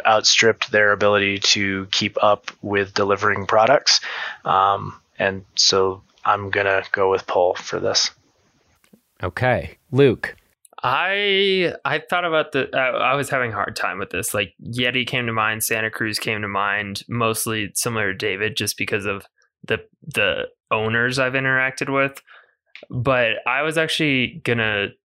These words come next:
Speaker 3: toss out Commensal as an option, mostly because I think a lot of people buy their bikes based off the hype that, like, and there's a lot of good rationale behind it,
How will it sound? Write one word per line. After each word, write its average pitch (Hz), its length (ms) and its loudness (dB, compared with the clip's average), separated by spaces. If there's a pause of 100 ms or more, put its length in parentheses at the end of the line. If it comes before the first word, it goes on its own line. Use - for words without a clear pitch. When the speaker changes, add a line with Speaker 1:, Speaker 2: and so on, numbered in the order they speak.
(120)
Speaker 3:
toss 113 380 -2
out 107 280 0 (140)
Commensal 131 880 0
as 139 200 0
an 143 80 0
option, 135 680 0
mostly 123 540 0
because 120 640 0
I 110 80 -6
think - 540 -4 (340)
a 127 80 2
lot 120 320 0
of 131 100 -2
people 127 300 -2
buy 110 260 0
their 110 140 0
bikes 104 600 -2
based 107 320 0
off 107 340 0 (180)
the 110 120 0
hype 107 460 -4 (100)
that, 104 260 0
like, 104 300 -2 (400)
and 104 300 -4 (720)
there's 127 180 -2
a 123 60 4
lot 139 200 2
of 110 160 -4 (120)
good 135 160 -2
rationale 117 540 0
behind 147 340 0
it, 175 220 -2